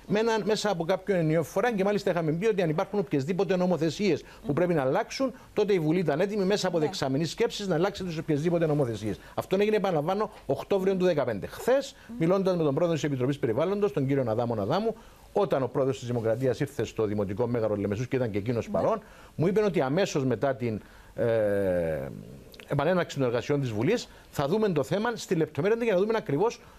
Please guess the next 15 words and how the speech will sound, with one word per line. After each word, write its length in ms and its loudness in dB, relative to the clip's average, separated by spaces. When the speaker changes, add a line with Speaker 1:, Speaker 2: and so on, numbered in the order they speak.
Speaker 1:
τι 220 0
έγινε 440 2
στο 280 -2
μεσοδιάστημα 680 0
του 120 2
ενός 260 2
και 120 -2
κάτι 260 -2
χρόνου 420 0
που 80 2
έχει 160 0
προκύψει, 680 -2
που 80 0
σα-, 180 0
που 300 -2